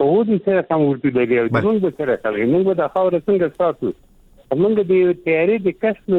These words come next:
Speaker 1: نه هم دا خاوره نه ساتلې. موږ دا پیاوړې لرو.
Speaker 2: بله.
Speaker 1: موږ قوه هوایي قطعاً نه لرو. دا قوه هوایي یو بمبریاک ده. په دې نسبت د اف-،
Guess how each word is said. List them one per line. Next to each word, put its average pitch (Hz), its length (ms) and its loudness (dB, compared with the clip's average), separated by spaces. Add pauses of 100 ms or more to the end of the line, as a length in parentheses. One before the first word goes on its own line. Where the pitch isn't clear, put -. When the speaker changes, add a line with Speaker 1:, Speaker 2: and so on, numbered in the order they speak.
(480)
Speaker 1:
نه 170 140 0
هم 214 180 2
دا 180 160 2
خاوره 165 320 0
نه 143 80 -2 (160)
ساتلې. 135 420 -2
موږ 160 120 0 (100)
دا 135 100 0 (140)
پیاوړې 170 480 0
لرو. 123 200 0 (200)
Speaker 2:
بله. 104 140 0 (240)
Speaker 1:
موږ 147 140 2 (460)
قوه 147 300 2
هوایي 151 340 0 (120)
قطعاً 160 300 -4
نه 220 280 2
لرو. 175 200 0 (120)
دا 165 60 0 (100)
قوه 160 260 2
هوایي 170 300 0
یو 170 180 2
بمبریاک 135 420 0 (120)
ده. - 120 -2 (480)
په 135 120 0
دې 170 160 4
نسبت 202 360 0
د 180 40 0 (100)
اف-، 113 340 0